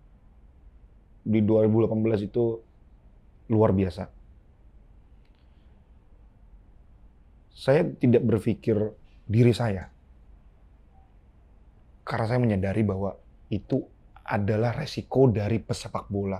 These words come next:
Itu adalah resiko dari, dari kita yang, apa ya,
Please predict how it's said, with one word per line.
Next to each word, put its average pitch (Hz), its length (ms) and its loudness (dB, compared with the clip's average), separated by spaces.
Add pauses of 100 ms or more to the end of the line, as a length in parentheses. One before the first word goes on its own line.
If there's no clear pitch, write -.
(160)
Itu 123 400 -2
adalah 107 320 0
resiko 113 400 -4
dari, 107 320 0 (1120)
dari 107 320 -2
kita 123 880 -6 (1500)
yang, 110 400 -2 (640)
apa 104 160 -10
ya, 95 140 -8